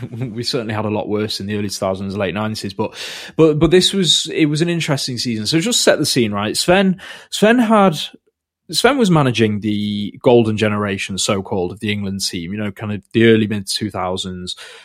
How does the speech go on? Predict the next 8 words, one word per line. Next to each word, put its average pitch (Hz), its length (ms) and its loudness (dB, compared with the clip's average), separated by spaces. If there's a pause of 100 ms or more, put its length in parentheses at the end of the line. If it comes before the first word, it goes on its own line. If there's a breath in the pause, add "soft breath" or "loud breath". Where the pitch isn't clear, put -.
(140 loud breath)
with 117 160 2
all 127 180 10
the 120 100 6
names 107 340 0
that 113 100 -6
you'd 101 120 -6
expect. - 760 -6
Um, 92 580 -6